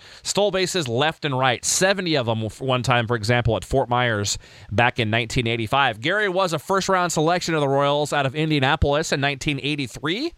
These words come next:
Out of high school, had a chance to play football, but signed with the Royals instead, and of course had a nice long career in baseball. Also played with Detroit, Seattle, and the New York Mets after his times with the Royals. Nine seasons at the major league level.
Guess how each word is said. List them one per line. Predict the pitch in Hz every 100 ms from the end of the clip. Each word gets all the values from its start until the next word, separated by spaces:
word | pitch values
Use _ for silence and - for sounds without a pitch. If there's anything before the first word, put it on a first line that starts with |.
| - - -
Out | 175
of | 151
high | 190 233
school, | - 151 147 240 - _ _ _
had | - 156
a |
chance | - 190
to | -
play | 185 175
football, | - 196 220 285
but | 262 147
signed | 190 170 160
with | 156
the | 139
Royals | 147 147 147 139
instead, | 127 - 156 160 165
and | 139
of | 107
course | 156 143
had | 143
a | 123
nice | 135 135
long | 135 135
career | 135 131
in | 131 107
baseball. | 123 131 - 127 127 123 - -
Also | 127 131 135
played | 143 131
with | 117 110
Detroit, | 110 107 143 160 139
Seattle, | - 139 139 147 147 143
and | 143 120
the |
New | 110 127
York | 147 143
Mets | 127 120 135 - - - _ - -
after | 127 135 123
his | 127 -
times | 135 120 117 110 - - 120
with | 98 135
the | 123
Royals. | 123 131 120 113 113 117
Nine | 120 143 208 285 320
seasons | - 269 269 208 165
at | 147
the |
major | 156 175 165
league | 165 170
level. | 139 165 185 185 185